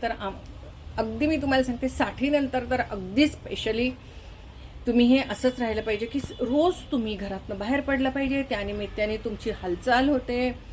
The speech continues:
फिजिकल ॲक्टिव्हिटीज होतात, लोकं दिसतात, इंटरॅक्शन होतं, संभाषण होतं, बोलणं होतं. बोलणं म्हणजे काय, गप्पा नव्हे हो, सारखा आपला घेतला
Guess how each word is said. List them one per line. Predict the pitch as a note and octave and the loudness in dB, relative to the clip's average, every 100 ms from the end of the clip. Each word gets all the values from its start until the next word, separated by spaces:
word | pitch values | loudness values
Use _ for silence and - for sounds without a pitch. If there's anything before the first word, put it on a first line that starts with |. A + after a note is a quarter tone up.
| - - - - | -14 -14 -14 -2
फिजिकल | A#3+ G3+ A#3+ B3+ D4 | 0 0 2 4 4
ॲक्टिव्हिटीज | D4 - B3+ C4 C4+ B3 | 0 -4 -4 -2 -2 -2
होतात, | A3 - G#3 G#3 G#3 - - - - | -4 -4 -2 -2 -2 -6 -16 -14 0
लोकं | F#3 G3 - C4 | 4 4 4 4
दिसतात, | B3+ - - - G3 G3 F#3+ - - - - | 4 0 -6 -10 -8 -6 -8 -12 -20 -20 -6
इंटरॅक्शन | A3+ A3+ C4+ B3+ B3 B3 C4+ B3+ | -2 2 6 6 6 0 0 2
होतं, | G#3+ - F#3+ G3 G#3+ - | 2 -2 -4 -4 -8 -8
संभाषण | A3 G#3+ G#3 A#3+ B3+ C#4+ C4+ | -4 -2 2 4 4 6 4
होतं, | G#3+ E3+ E3+ F3+ - - - - - - - - - - - - - | 4 0 -4 -6 -12 -18 -18 -16 -16 -16 -16 -18 -16 -16 -16 -12 0
बोलणं | G3+ A#3 A3+ C4 | 6 6 8 8
होतं. | D4 C4 B3 A3 | 8 6 4 2
बोलणं | C4 D4 F4+ | 4 4 2
म्हणजे | G4 G4 | 0 0
काय, | G4+ | 0
गप्पा | G4 G4 C#4+ D#4+ | 0 0 0 2
नव्हे | F#4 D4+ | 2 2
हो, | A#3+ | 2
सारखा | C4+ C4+ - | 4 2 2
आपला | C4 C#4 | -2 -2
घेतला | B3+ B3+ B3+ | 2 2 2